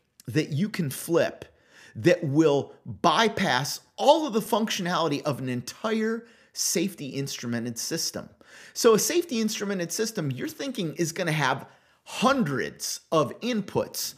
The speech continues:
hundreds of outputs, and with one action to be able to bypass all of them is so powerful. Why would anyone do that? No, you're kidding me, Ed. No one would actually do that.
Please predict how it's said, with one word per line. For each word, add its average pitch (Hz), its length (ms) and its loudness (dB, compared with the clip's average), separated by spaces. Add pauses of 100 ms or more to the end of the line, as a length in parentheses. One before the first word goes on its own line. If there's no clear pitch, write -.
(140)
hundreds 170 720 0
of 135 280 -4
outputs, - 640 -4 (300)
and 196 180 4
with 202 160 0
one 208 420 -2
action 196 520 4
to - 80 -8
be 165 140 -2
able 143 140 -2
to 135 80 2
bypass 151 720 2 (100)
all 220 280 2
of 127 100 -2
them 90 240 -6 (420)
is 170 320 4
so 254 800 0 (400)
powerful. 240 920 -4 (400)
Why 415 360 0
would 403 100 8
anyone 392 440 -2
do 370 260 0
that? - 360 -2 (400)
No, 175 380 4 (300)
you're 262 200 -6
kidding 180 420 -2
me, 139 160 -4
Ed. 135 320 0
No 247 220 2
one 208 180 2
would 147 120 4
actually 123 360 2
do 110 280 -4
that. 78 340 -6